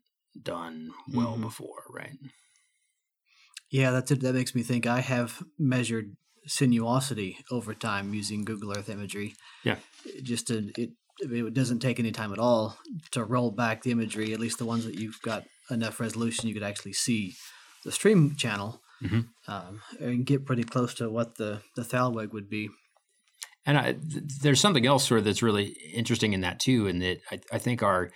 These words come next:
Speaker 1: our tendency is to jump to really sort of, like, sophisticated analyses, complicated sort of approaches to do
Speaker 2: Mm-hmm.
Speaker 1: things, but there's a lot of value that can come out of these remote sensing products just by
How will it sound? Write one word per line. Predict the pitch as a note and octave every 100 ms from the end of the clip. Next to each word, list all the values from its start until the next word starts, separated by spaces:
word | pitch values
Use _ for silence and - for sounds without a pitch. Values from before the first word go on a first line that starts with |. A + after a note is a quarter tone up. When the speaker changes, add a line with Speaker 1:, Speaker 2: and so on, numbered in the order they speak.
| - - - -
Speaker 1:
our | F2
tendency | - B2+ B2 A#2 G2+
is | F#2+ F#2+
to | F#2
jump | - G2+ G#2+ G#2
to | G2+
really | F#2 F#2+ F#2+ F#2+ F2+ F2+ F#2 F#2 _ - - -
sort | - G#2+ F#2
of, | E2+
like, | E2+ E2+ -
sophisticated | A#2 G#2+ G2+ - G2+ F#2
analyses, | E2 D#2+ E2+ F#2+ - G2+ G2 F2
complicated | F2+ F2+ F#2 - F2+ E2+ E2 D#2
sort | F#2+ F2
of | E2
approaches | - F#2+ F2+ F2
to | F2+
do | E2 G2
Speaker 2:
Mm-hmm. | G2+
Speaker 1:
things, | A#2 C3 B2+
but | - E2+ - - - - _
there's | C#3
a | A#2+
lot | E2+ G2+ A2+
of | F2+
value | F2 G2+ G2+ F2+
that | F#2+
can | F#2+ F2
come | G#2 F#2+
out | F2 F2+
of | F2
these | F2 E2+
remote | F2+ F2 -
sensing | - F#2+ E2+
products | - F#2 F2+ E2 -
just | - - -
by | - F2 E2+ E2